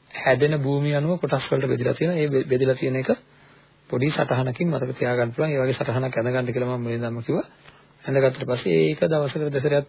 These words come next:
තුන් සැරයක් දකින්න තැනක තියාගෙන වැ-, වැඩ කරන ගමන්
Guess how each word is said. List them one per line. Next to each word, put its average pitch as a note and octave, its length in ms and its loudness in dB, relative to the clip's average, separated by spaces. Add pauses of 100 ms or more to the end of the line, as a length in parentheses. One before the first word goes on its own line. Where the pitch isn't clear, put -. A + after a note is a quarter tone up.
(380)
තුන් D3 180 -6
සැරයක් D3 260 4
දකින්න C#3+ 300 0
තැනක C#3 260 0 (920)
තියාගෙන C#3+ 440 4 (220)
වැ-, C#3+ 240 4
වැඩ C#3+ 200 6
කරන C#3+ 260 4
ගමන් C#3+ 280 4